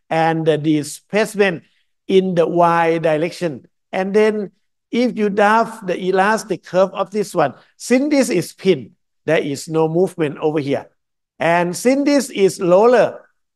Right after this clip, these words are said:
this is roller, the support here may move horizontally, change the position to be over here. Then the elastic curve of your thrust gonna be something like this one.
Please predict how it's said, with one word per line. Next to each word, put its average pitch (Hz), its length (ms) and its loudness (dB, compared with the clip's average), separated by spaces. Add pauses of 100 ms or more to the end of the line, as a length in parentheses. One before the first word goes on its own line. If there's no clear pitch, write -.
(120)
this - 280 -4
is - 320 -12
roller, 165 480 0 (440)
the 143 280 -4 (100)
support - 680 -4
here 165 300 2
may 170 280 -2
move 170 440 4 (580)
horizontally, 185 1040 -2 (300)
change 196 640 -6 (120)
the 147 140 -4
position 196 840 -2 (400)
to 175 180 2
be 170 300 2
over 180 260 0
here. 147 440 -6 (220)
Then 170 480 -6 (420)
the 147 480 -4
elastic 175 840 -2
curve 175 420 2 (240)
of 180 380 -4
your 147 160 -2
thrust 151 320 -4 (320)
gonna 180 200 -2
be 147 520 -2
something 139 420 -6
like 127 200 -10
this 143 220 -10
one. 110 160 -10